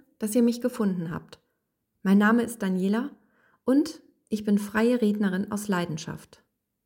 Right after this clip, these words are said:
Denn was gibt es Schöneres, als der Liebe Worte zu verleihen? Genau das habe ich mir zur Berufung gemacht und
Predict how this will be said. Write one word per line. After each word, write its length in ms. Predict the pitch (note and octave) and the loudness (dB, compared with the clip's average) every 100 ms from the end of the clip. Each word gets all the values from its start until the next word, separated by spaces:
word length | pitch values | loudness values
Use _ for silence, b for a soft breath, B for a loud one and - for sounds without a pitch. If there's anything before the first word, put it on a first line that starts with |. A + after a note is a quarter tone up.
| _ _ G3+ | _ _ 4
Denn 160 | G#3+ | 4
was 140 | G#3+ G#3 | 4 0
gibt 200 | A#3 A#3 | 0 0
es 140 | A3+ | -2
Schöneres, 760 | - B3+ C4 G3 F#3+ G#3 - _ - | 2 2 2 0 -2 -4 -14 _ -6
als 240 | G3 G3+ | -4 -2
der 120 | G3 | 0
Liebe 440 | G3 A3+ C4 C4+ G#3+ | 2 2 2 0 0
Worte 300 | F#3 F#3+ E3+ | -2 -2 -10
zu 160 | - | -10
verleihen? 680 | D#3 D#3+ D#3 D3+ D3+ D#3 - _ _ _ _ _ _ _ | -8 -4 -2 -2 -6 -8 -14 _ _ _ _ _ _ _
Genau 280 | - G3 F#3 | 2 4 4
das 380 | F#3 G#3 - - _ _ _ _ | 2 0 0 -12 _ _ _ _
habe 200 | A3 A3 | -2 2
ich 120 | A3+ | 2
mir 120 | A#3+ A#3 | 2 2
zur 140 | A#3 | 2
Berufung 480 | A3 A#3 B3+ A3+ F3+ | 2 2 0 -2 -2
gemacht 500 | E3+ D#3+ E3 - - _ _ - | -2 -4 -8 -16 -20 _ _ 0
und 380 | G3+ G#3 - | 2 4 0